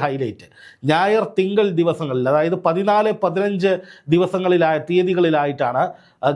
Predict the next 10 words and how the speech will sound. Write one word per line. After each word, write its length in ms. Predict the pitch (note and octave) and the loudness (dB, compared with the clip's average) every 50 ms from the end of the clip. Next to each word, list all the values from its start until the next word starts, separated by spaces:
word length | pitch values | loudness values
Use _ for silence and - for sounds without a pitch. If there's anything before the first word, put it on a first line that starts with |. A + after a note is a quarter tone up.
| - | 0
ഖത്തറിലെ 460 | F3 E3+ F3 - A3 G3+ G3+ G3+ G#3 G3+ E3+ D3 E3+ | -2 -2 0 0 0 0 2 2 0 0 0 0 0
ദോഹയിൽ, 380 | F3+ G3+ F#3+ - F3+ C#3+ B2+ A2+ - - | 0 2 0 0 -2 -2 -4 -6 -8 -6
അതായത് 240 | C3 D3+ D#3 E3 D#3+ D#3 | -4 -2 -2 0 -2 -2
ഇസ്രായേൽ 360 | - - G3 G3 G3+ G#3 G3 F#3 E3+ F3 | -4 -2 -2 -2 0 0 0 0 0 0
ആക്രമണം 400 | F3 - - G3 G3+ G3+ F#3+ F#3+ F3+ E3+ | -2 -4 -6 -4 -2 -2 -4 -2 -2 -2
നടത്തിയ 320 | E3 D#3 D#3+ - D#3+ E3 F#3 A3 G#3+ - - _ _ _ - - C3 | -2 -2 -4 -2 0 0 0 0 -2 -6 -20 _ _ _ -4 -2 -2
അതേ 280 | C#3 C#3+ D#3 F3+ G3+ A3 B3 C4+ C4 G3+ G#3 | 0 2 2 4 4 4 4 2 2 0 0
ദോഹയിൽ 400 | G3 G3+ F#3 - G3 F#3+ F#3 F3+ E3 | 0 0 0 2 2 0 0 0 -2
വെച്ച് 180 | D#3+ D#3+ - D#3 D3 | -4 -4 -4 -2 -2
തന്നെ 240 | C3+ C3 C3 C3+ | -2 -4 -4 -4